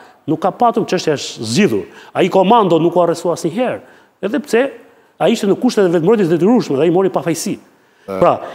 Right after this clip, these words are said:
gjithë kjo histori tregon që edhe Ervis Martinaj në kulmin e lulëzimit vet,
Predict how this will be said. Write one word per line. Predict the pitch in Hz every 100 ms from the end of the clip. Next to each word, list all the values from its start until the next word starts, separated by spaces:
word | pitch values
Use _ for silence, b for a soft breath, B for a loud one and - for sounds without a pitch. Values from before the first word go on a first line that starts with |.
| B
gjithë | 117 175 269
kjo | 285
histori | 311 302 269 285
tregon | 254 202 196 147 113
që | 160 127 B B
edhe | 151 190 208
Ervis | 208 208
Martinaj | 190 - 294 277
në | 233 - -
kulmin | 277 294 285 226
e | 202 170
lulëzimit | - 160 160 123 170 135
vet, | 113 147 262 -